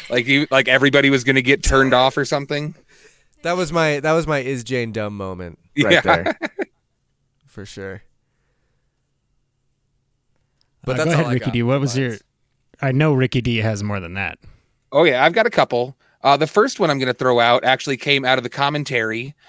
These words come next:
Speaker 1: It was near the end of the movie after everything was kinda winding down. And Joss Whedon threw out this little gem. He said, "The reason I make these things is not to make things people like. It is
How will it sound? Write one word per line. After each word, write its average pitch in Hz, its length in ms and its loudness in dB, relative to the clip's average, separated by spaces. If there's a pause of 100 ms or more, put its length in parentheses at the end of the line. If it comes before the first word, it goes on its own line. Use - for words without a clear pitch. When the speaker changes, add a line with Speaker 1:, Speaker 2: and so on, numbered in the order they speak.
(160)
Speaker 1:
It - 80 -4
was 123 140 0
near 127 180 2
the 151 140 0
end 165 140 0
of 165 80 -2
the 175 60 2
movie 135 380 2
after 127 220 0
everything 131 220 -2
was 139 100 -2
kinda 135 240 0
winding 127 480 0
down. 113 480 0 (480)
And 123 260 2
Joss 139 380 2
Whedon 127 640 2 (480)
threw 131 180 4
out 131 140 4
this 123 160 0
little 123 220 2
gem. 131 520 2 (360)
He 160 100 -6
said, 135 340 2 (160)
"The 127 200 -2
reason 220 420 2
I 196 160 2
make 185 300 2
these 120 260 -2
things 113 460 -4 (220)
is 127 200 -2
not 143 280 0
to 175 80 0
make 170 280 -2
things 143 320 -2
people 123 400 -2
like. 120 520 -2 (400)
It 135 140 2
is 165 160 4